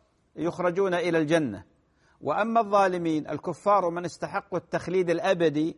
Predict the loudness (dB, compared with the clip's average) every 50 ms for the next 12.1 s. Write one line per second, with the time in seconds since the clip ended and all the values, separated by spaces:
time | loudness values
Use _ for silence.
0 | -12 _ _ _ _ -6 -4 -4 -4 -4 -4 -4 -4 -2 0 0 0 0 0 0
1 | 2 2 2 2 0 0 0 0 0 0 0 -2 -4 -10 _ _ _ -4 -2 0
2 | 0 2 2 0 0 -2 -6 _ _ -6 -6 -6 -2 0 0 0 2 2 0 -2
3 | -2 -4 -4 -4 -2 -2 -2 -2 -4 -6 -8 -14 _ _ _ _ _ _ _ _
4 | _ _ _ _ _ _ -4 0 0 0 0 2 2 2 2 2 -2 -2 -2 -2
5 | 0 0 -2 -2 -2 -4 -4 -4 -4 -2 -2 0 0 0 0 0 0 0 0 -2
6 | -2 -2 0 0 0 0 -2 -2 -4 -4 -4 -6 -6 -6 -2 -2 -2 -2 0 0
7 | 0 0 0 0 -2 -4 -2 -4 -4 -4 -4 -4 -4 -2 0 0 0 0 -2 -8
8 | _ _ _ _ _ _ _ _ _ _ -8 -4 0 2 2 2 2 0 0 0
9 | 0 0 0 -2 -2 -2 0 2 2 2 0 -4 -10 _ _ _ _ _ _ _
10 | _ _ _ _ _ _ -4 -2 0 0 0 0 0 -2 -4 -4 -6 -10 -12 -8
11 | -6 -6 -2 0 0 0 2 2 2 0 -2 0 0 -2 0 0 2 2 0 0
12 | -2